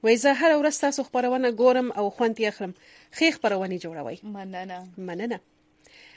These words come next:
Speaker 1: او سره نورې هم پوښتنې راغلي. قسمت افغان وایي چې زه په خپله د معدې د شپې د خوا ګرمایش لرم، د ورځې د خوا هیڅ تکلیف نه لرم، چې دا څه وجه ده. نو زموږ سره د معدې ډاکټر خو دا مهال نشته چې تاسو ته جواب درکړي. په خپله موږ ډاکټران نه یو. نو که بیا کله د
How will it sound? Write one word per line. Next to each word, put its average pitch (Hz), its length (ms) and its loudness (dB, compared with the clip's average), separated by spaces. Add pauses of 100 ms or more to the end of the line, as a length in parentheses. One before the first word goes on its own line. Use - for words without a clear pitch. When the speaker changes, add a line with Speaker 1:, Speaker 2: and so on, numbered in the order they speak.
(140)
Speaker 1:
او 208 100 0
سره 359 300 4
نورې 311 240 2
هم 311 80 0
پوښتنې 262 360 0
راغلي. 233 260 4
قسمت 220 320 -4
افغان 220 320 2
وایي 233 120 2
چې 226 60 -6
زه 214 120 -4
په 226 100 -4
خپله 226 340 0
د 190 220 -4
معدې 226 360 -2 (460)
د - 40 -8
شپې 247 280 -2
د 226 80 2
خوا 233 240 2
ګرمایش 202 540 0
لرم، 285 400 4
د 202 80 -4
ورځې 226 420 0
د 208 60 0
خوا 233 260 -2
هیڅ 233 200 -6
تکلیف 262 400 -6
نه 220 100 -4
لرم، 202 220 -2
چې 214 160 -10
دا 196 60 0
څه 196 120 -8
وجه 233 240 -2
ده. 220 80 0
نو 208 100 -4
زموږ 190 220 -8
سره 208 160 -8
د 190 140 -8
معدې 185 240 -6
ډاکټر 185 260 -6
خو 196 60 -10
دا 185 100 -6
مهال 180 300 -6
نشته 262 300 -2 (460)
چې - 160 -10
تاسو 196 160 -2
ته 196 80 -4
جواب 214 300 0
درکړي. 226 260 -4
په - 20 -6
خپله 185 280 -6
موږ 185 140 -6 (100)
ډاکټران 185 360 -10
نه 202 120 -4
یو. 254 260 -2 (480)
نو 190 120 -6
که 190 100 -10
بیا 196 180 -4
کله 196 200 -6
د 190 80 -6